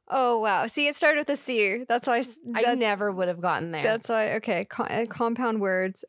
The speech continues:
Speaker 1: are comprised of two smaller words that join together to create a new meaning.
Speaker 2: Okay, so it is a compound title.
Speaker 1: Uh-huh.
Speaker 2: Uh, we are going to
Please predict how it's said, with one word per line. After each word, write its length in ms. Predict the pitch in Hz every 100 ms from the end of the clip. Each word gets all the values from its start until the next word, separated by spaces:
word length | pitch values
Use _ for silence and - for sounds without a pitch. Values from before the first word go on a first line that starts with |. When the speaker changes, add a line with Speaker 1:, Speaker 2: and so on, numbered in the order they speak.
| -
Speaker 1:
are 120 | 208
comprised 440 | 208 190 185 190 190
of 100 | 196
two 240 | - 208
smaller 360 | 208 208 196 190
words 340 | 180 - 196
that 140 | 190 214
join 280 | 202 190
together 420 | 202 196 - 170 190
to 160 | -
create 400 | - 208 185 -
a 60 | -
new 200 | 190 185
meaning. 400 | 175 50 - 226 - _ _
Speaker 2:
Okay, 240 | 226 - 170
so 240 | - 233 -
it 200 | 262 254
is 360 | 269 262 254 -
a 100 | 240 233
compound 840 | - 247 254 233 233 220 220 226
title. 480 | - 196 180 302 - _ _ _ _ _ _ _ _ _ _ _ _ -
Speaker 1:
Uh-huh. 260 | 233 196 202 _ _ _ -
Speaker 2:
Uh, 440 | 202 185 180 175 - _ _ _ _ _ _ _ _ _ _ _ _
we 300 | 233 254 285
are 140 | 254 254
going 240 | 262 254
to 920 | - 269 254 254 247 240 240 240 240